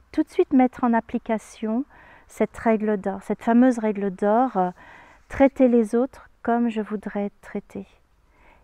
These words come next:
Et c'est cet effet boule de neige que je, que je souhaite mettre en place ici, au sein des universités, mais également partout où ce sera possible. J'ai vu et, et j'ai compris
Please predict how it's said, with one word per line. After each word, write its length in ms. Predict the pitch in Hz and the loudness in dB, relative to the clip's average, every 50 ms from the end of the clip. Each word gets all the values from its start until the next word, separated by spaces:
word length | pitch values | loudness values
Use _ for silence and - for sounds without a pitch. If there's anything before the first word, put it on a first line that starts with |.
| _ - | _ -10
Et 60 | 190 | -8
c'est 120 | - 220 | -6 -4
cet 220 | 196 - 254 - - | -2 -2 -2 0 0
effet 260 | 262 - - 285 262 | 0 0 2 0 0
boule 260 | 220 220 247 233 208 | 2 0 0 0 2
de 100 | 214 233 | 2 0
neige 420 | 220 220 214 226 262 262 - - - | 2 2 2 0 0 -2 -4 -8 -10
que 180 | - 220 208 202 | -8 -6 -6 -4
je, 400 | 190 196 196 196 190 190 185 190 | -6 -6 -4 -4 -4 -4 -6 -6
que 160 | - - 202 | -8 -8 -8
je 100 | 185 202 | -6 -8
souhaite 360 | - - - 254 254 - - | -8 -6 -2 -2 -2 -2 -2
mettre 460 | 233 226 220 220 233 - - - - 196 196 - - | -2 -2 -2 -2 -4 -6 -8 -8 -6 -6 -6 -6 -6
en 120 | 202 202 | -6 -8
place 520 | 196 - - 196 196 214 254 - - - 190 190 - - - - - - - - _ _ _ - | -8 -6 -6 -4 -4 -4 -4 -6 -8 -8 -10 -10 -10 -12 -20 -20 -20 -20 -20 -20 _ _ _ -2
ici, 420 | - 220 208 - - - 254 247 359 - _ _ _ _ _ - | -2 -2 -2 -2 -4 -2 -2 -2 -2 -4 _ _ _ _ _ -10
au 80 | - - | -8 -8
sein 280 | 185 - - 226 220 226 | -6 -4 -2 0 0 0
des 260 | 208 208 208 196 202 | 0 0 -2 -2 -2
universités, 920 | 208 208 202 196 190 196 196 - - - - 190 _ - - 202 226 262 _ - - - - _ _ - | -4 -4 -4 -4 -4 -6 -6 -8 -12 -18 -20 -20 _ -12 -10 -10 -10 -10 _ -20 -20 -20 -20 _ _ -4
mais 240 | 208 214 208 214 - | -2 0 0 0 2
également 580 | - 233 202 240 226 226 226 226 233 240 254 262 - _ _ _ _ _ _ _ - | 0 0 2 2 2 2 2 2 2 2 2 0 -2 _ _ _ _ _ _ _ 0
partout 320 | - 247 - - - 262 247 | 0 0 0 -2 -6 -4 -4
où 60 | 226 | -4
ce 140 | - - 220 | -4 -8 -12
sera 200 | - - 202 196 | -10 -10 -12 -12
possible. 400 | - - 190 - - 196 185 _ _ _ _ _ _ _ _ _ _ _ _ _ _ _ _ _ _ _ _ _ _ _ _ _ _ _ _ _ _ _ _ _ _ _ _ _ - | -12 -14 -16 -14 -12 -14 -14 _ _ _ _ _ _ _ _ _ _ _ _ _ _ _ _ _ _ _ _ _ _ _ _ _ _ _ _ _ _ _ _ _ _ _ _ _ -10
J'ai 220 | 202 190 220 233 | -4 0 0 0
vu 340 | 208 226 269 311 320 302 - - | 0 0 0 0 0 0 -2 -2
et, 200 | 214 208 202 - | -2 -2 -2 -2
et 200 | - 202 202 202 | -4 -4 -4 -4
j'ai 140 | 190 208 214 | -4 -6 -4
compris 460 | - - 262 262 - - - 294 311 | -2 0 -2 -2 -2 -4 -4 -4 -4